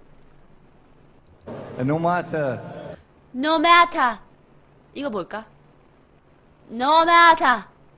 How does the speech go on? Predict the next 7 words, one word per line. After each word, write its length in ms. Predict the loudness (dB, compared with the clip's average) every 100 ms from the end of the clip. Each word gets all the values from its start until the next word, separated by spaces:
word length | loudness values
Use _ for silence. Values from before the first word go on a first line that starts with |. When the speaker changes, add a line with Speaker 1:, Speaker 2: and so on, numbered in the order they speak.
| _ _ _ _ _ _ _ _ _ _ _ _ _ _ _ _ -10
Speaker 2:
뭘까? 400 | -8 -6 -10 -12 _ _ _ _ _ _ _ _ _
No 160 | -6 -2
matter. 580 | 2 2 2 -2 -4 -6 -14 _ _ _ _ _ _ -12
이거 260 | -6 -4
왠지 260 | -4 -6 -6
느끼-, 240 | -10 -14 -20 -16
no 720 | -8 -4 -2 0 -2 -4